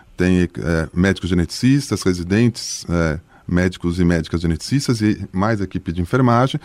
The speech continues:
que vão fazer uma história clínica, vai ter história pessoal de câncer, história familiar de câncer, fazer exame físico, porque algumas coisas, é, pro diagnóstico estão apoiadas no exame físico da, da pessoa e dos seus familiares, às vezes,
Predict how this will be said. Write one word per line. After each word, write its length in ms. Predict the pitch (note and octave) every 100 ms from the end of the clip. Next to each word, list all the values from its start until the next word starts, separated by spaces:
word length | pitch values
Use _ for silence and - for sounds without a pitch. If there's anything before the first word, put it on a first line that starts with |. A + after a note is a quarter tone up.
| - F3 -
que 80 | B2+
vão 120 | C3+
fazer 480 | C3+ B2+ A2+ F2+ E2+ - -
uma 220 | - F#2+
história 420 | F2+ - F#2 F2 D#2+
clínica, 680 | - A#2 C3+ C#3+ C#3 A2+
vai 180 | G2 G2
ter 80 | F2+
história 300 | E2 G2+ F2+
pessoal 600 | F#2+ - F#2+ A2 B2 G2+ F2+ - - -
de 140 | - F2
câncer, 360 | A2 A#2 A#2
história 220 | F2+ F#2+ F#2+
familiar 500 | F#2+ F2+ F2 A#2 G#2+
de 80 |
câncer, 520 | G2 A2 G#2+ A2 G#2 G2+ - -
fazer 220 | - A2
exame 240 | C#3 C#3+ A#2+
físico, 460 | - D3 D#3+ -
porque 240 | G2 F#2 F#2+
algumas 300 | G2+ G#2+ -
coisas, 420 | G#2+ G2+ F#2+ - - - F2+ -
é, 180 | F2+
pro 140 | - G#2+
diagnóstico 500 | G2 F#2+ F#2+ G2 F#2
estão 160 | A2
apoiadas 520 | A#2+ A2+ F#2+ F#2 F2+ F2+
no 100 | F#2+
exame 280 | F2 F#2+
físico 600 | E2+ - G2+ A#2+ A2 E2+
da, 160 | D#2+ D#2+ - _ - -
da 160 | E2 E2+
pessoa 640 | - D#2 - G2 E2+ E2 - -
e 60 | E2+
dos 100 | -
seus 140 | E2+
familiares, 500 | E2+ D#2+ D#2 F2 D2+
às 140 | D2
vezes, 280 | G2+ B2 C#3